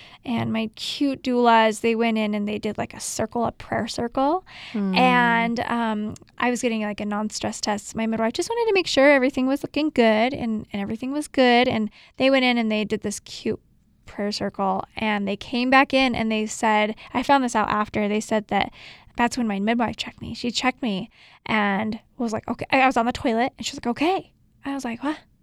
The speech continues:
Speaker 1: Okay. What?"
Speaker 2: <laughs>
Speaker 1: And, like, she walked away and she brought a birth stool in, and, like, I mentally knew what that meant.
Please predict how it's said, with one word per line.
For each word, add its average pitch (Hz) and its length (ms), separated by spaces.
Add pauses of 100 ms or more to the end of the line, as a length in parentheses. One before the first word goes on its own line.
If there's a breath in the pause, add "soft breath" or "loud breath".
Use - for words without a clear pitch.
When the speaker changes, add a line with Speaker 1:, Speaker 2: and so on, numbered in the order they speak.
(300)
Speaker 1:
Okay. 285 440 (440 loud breath)
What?" 320 300 (160)
Speaker 2:
<laughs> 202 180
Speaker 1:
And, 302 120
like, 285 120
she - 160
walked 247 280
away 294 380 (300 loud breath)
and 294 120
she 285 100
brought 254 180
a 330 60
birth 233 300
stool 339 340
in, 415 200
and, 240 180
like, 240 220 (360)
I 247 140
mentally 359 560
knew 247 720 (200)
what 247 340
that 226 180
meant. - 460